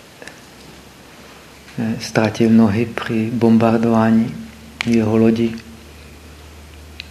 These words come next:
Ale protože předtím, než ztratil nohy, eh, byl, eh, adeptem zenu, tak dosáhl nějak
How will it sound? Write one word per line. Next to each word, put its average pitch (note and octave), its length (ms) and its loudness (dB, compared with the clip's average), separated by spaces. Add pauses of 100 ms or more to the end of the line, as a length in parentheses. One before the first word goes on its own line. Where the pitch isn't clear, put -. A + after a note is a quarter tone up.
(140)
Ale A#2+ 200 4
protože B2 500 4
předtím, C3 600 0 (240)
než B2 460 -2 (460)
ztratil A#2+ 500 0
nohy, A#2+ 460 2 (380)
eh, A#2 260 -6
byl, A#2 400 -2 (1000)
eh, C3+ 180 -8
adeptem A#2+ 600 0
zenu, A#2+ 460 2 (640)
tak A2 260 -8 (680)
dosáhl A#2 680 2 (280)
nějak A2+ 320 -6